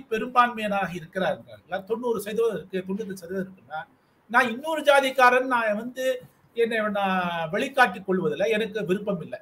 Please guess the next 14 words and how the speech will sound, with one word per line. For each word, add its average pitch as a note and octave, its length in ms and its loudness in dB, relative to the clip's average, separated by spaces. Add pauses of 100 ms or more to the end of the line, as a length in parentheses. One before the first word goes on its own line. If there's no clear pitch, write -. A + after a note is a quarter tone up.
எனக்கு A#3 320 -2
ஏதோ A3 160 -2 (120)
ப-, G3+ 160 -2
சம-, G#3 380 -4
ஒரு G#3 160 -4
பாதுகாப்பு A#3+ 540 4
இருக்காது A#3+ 400 4
என்று A3 140 -4
நான் F3 240 -6
கருதினேன் E3 480 -4
என்றால் C3+ 360 -10 (360)
நீங்க C#4 180 2
என்ன C4 120 6
செய்வீங்க? G#3+ 440 2